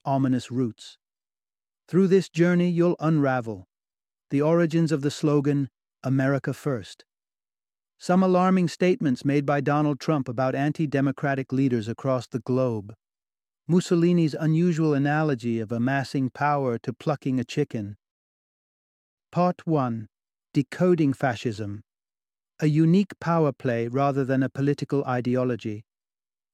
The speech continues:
Fascism, a term that is bandied about quite frequently, it has been tagged to diverse subjects, from police officers to feminists, vegans to bureaucrats, across various platforms.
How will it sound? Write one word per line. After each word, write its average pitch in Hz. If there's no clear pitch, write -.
Fascism, 117
a 147
term 175
that 160
is 139
bandied 156
about 131
quite 143
frequently, 127
it 160
has 170
been 165
tagged 165
to 147
diverse 139
subjects, 135
from 131
police 151
officers 143
to 135
feminists, 139
vegans 151
to 143
bureaucrats, 139
across 147
various 143
platforms. 117